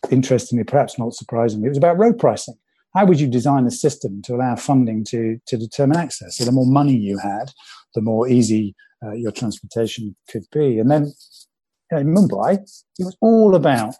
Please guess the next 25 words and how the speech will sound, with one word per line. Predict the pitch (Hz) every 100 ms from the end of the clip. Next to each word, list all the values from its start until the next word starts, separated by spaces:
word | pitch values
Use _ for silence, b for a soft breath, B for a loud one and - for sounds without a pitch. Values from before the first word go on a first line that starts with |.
| _ _
time. | - - 117 95 95 _ _ _ _ -
And | 123
it | 127
was | 113
driven, | 131 123 120 131
uh, | 117 123
a | 120
conversation | 123 107 117 104 113
driven | 120 107
around | 113 113 107
shared | - 117 107
mobility | 107 127 120 104
because | 104 131 131
the | 131
sp-, | - - 139
the | 147
perspectives | - 123 - 196 220 - 101 98
there | 101 98
and | 107
the | 110
use | 123 127 -
of |
a | 107
personal | - 131 - 113 95
car | - 123 101